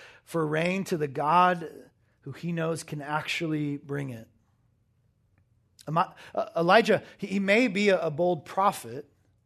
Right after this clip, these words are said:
but only because he's confident in his God. And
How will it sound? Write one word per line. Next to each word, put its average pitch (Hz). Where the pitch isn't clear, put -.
but 156
only 175
because 143
he's 156
confident 156
in 151
his 143
God. 131
And 147